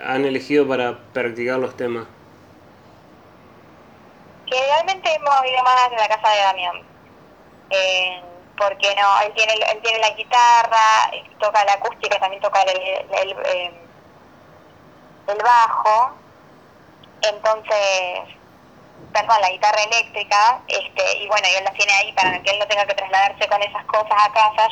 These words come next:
Speaker 2: yo voy para allá.
Speaker 1: Eh, y, eh, ¿cómo fue, eh, que llegó esta nota que, que he visto por, por redes sociales que,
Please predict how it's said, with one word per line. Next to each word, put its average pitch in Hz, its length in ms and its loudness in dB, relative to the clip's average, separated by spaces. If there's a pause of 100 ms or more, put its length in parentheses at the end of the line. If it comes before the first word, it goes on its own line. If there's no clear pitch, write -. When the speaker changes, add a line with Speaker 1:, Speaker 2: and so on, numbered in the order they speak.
(100)
Speaker 2:
yo - 80 -8
voy 190 140 -2
para 185 160 -6
allá. - 240 -2 (1600)
Speaker 1:
Eh, 143 360 0
y, 143 680 -4 (3500)
eh, 147 560 -4 (680)
¿cómo 233 240 2
fue, 147 440 0
eh, 131 480 -10
que 135 80 -4
llegó 139 280 0
esta 143 200 -2
nota 151 260 0
que, 123 400 -2 (100)
que 127 100 -4
he - 20 -2
visto 135 340 -6
por, 123 260 -6
por 127 160 -6
redes 135 180 -2
sociales 143 380 -4
que, 120 220 -10